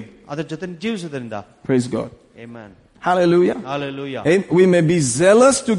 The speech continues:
Speaker 2: get a, you know, Rolls Royce.
Speaker 1: ರೋಲ್ಸ್ ರಾಯ್ಸ್ ಪಡೆಯೋದಕ್ಕೆ ನಮಗೆ ಬಹಳ ಒಂದು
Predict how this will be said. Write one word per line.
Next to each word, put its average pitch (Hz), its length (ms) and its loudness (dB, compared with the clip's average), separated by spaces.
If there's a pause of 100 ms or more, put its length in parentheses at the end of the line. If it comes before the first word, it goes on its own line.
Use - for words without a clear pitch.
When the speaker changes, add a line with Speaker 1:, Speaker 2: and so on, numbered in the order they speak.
Speaker 2:
get 233 180 0
a, 214 120 4 (380)
you 208 140 2
know, 208 120 2 (180)
Rolls 214 260 4 (120)
Royce. 160 280 0 (440)
Speaker 1:
ರೋಲ್ಸ್ 226 320 -4
ರಾಯ್ಸ್ 226 220 -4
ಪಡೆಯೋದಕ್ಕೆ 214 420 -4
ನಮಗೆ 202 180 -6 (120)
ಬಹಳ 185 140 -4 (140)
ಒಂದು 214 180 -2